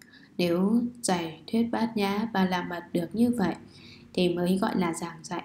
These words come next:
khai thị, minh chiếu và phân biệt chân nghĩa của Bát Nhã Ba La Mật. Giải thuyết Bát Nhã Ba La Mật như vậy mới gọi là tinh, thanh tịnh thuyết,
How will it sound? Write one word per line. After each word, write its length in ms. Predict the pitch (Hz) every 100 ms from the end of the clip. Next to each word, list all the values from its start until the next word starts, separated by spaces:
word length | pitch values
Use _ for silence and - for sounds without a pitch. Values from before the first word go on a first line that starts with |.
| -
khai 200 | 233 233
thị, 240 | 208 165 196
minh 160 | 233 226
chiếu 280 | 180 165 185
và 180 | 196 165 226
phân 160 | 233
biệt 200 | 196 151
chân 260 | - 233 233
nghĩa 220 | 220 247 254
của 120 | 196 -
Bát 160 | - -
Nhã 260 | 208 208 233
Ba 140 | 233 233
La 160 | 233 233
Mật. 140 | 160 - - - - -
Giải 220 | - 165 147
thuyết 140 | 226
Bát 240 | 233 240 233
Nhã 260 | 208 220
Ba 200 | 233 233
La 160 | 233 233
Mật 200 | 233 - -
như 160 | 233 233
vậy 140 | 175 - -
mới 200 | 147 156 196
gọi 120 | 190
là 240 | 170 160 -
tinh, 220 | 196 214 226 - - - - -
thanh 220 | 233 220
tịnh 280 | 180 - -
thuyết, 200 | 247